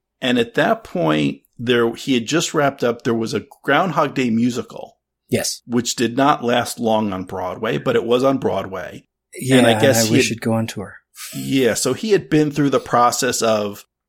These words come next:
Speaker 1: getting the musical made and then doing, um, you know, doing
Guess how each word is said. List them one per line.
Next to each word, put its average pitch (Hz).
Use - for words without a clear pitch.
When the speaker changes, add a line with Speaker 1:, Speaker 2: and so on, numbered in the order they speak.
Speaker 1:
getting 139
the 139
musical 135
made 131
and 110
then 107
doing, 117
um, 95
you 117
know, 113
doing 120